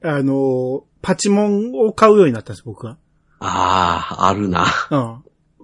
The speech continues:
Speaker 1: あの、
Speaker 2: 連続吸えるやつ。
Speaker 1: 連続で何本でも吸える。
Speaker 2: うんうんうん。
Speaker 1: んで、最大四十本まで。
Speaker 2: <laughs> すげえな。
Speaker 1: うん。それが、三千円ぐらいで買えたんちゃうかな。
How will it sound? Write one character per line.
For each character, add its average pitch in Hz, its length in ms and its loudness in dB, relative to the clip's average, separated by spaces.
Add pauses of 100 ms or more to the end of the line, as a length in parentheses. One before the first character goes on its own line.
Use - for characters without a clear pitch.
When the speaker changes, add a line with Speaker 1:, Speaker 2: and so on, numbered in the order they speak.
(140)
Speaker 1:
あ 165 140 2
の、 - 20 4
Speaker 2:
連 - 100 6
続 107 180 2
吸 110 120 4
え 101 40 8
る 101 100 8
や 92 100 4
つ。 - 240 -10
Speaker 1:
連 175 240 6
続 156 320 0
で 151 320 2
何 147 240 4
本 156 180 6
で 180 80 8
も 147 120 4
吸 123 200 -4
え 117 80 -4
る。 113 300 -8 (800)
Speaker 2:
う 98 40 -6
ん 95 160 -10
う 92 80 -2
ん 175 60 2
う 175 60 2
ん。 - 20 4
Speaker 1:
ん 170 40 4
で、 139 1400 2 (180)
最 208 260 8
大 190 220 8 (220)
四 190 200 10
十 180 140 6
本 127 240 0
ま 110 100 -4
で。 117 220 -6 (480)
Speaker 2:
<laughs> - 480 -20
す - 320 0
げ 110 160 6
え 92 60 4
な。 90 80 2 (800)
Speaker 1:
う - 20 0
ん。 214 40 -2
そ 220 100 10
れ 220 100 12
が、 196 380 10 (920)
三 254 600 4
千 269 220 8
円 269 60 10
ぐ 269 60 4
ら 277 120 8
い 156 40 6
で 131 80 2
買 131 140 0
え - 20 -2
た 117 100 -6
ん 107 40 -6
ち 120 80 -6
ゃ - 20 -4
う 104 60 -8
か 107 100 -12
な。 110 180 -14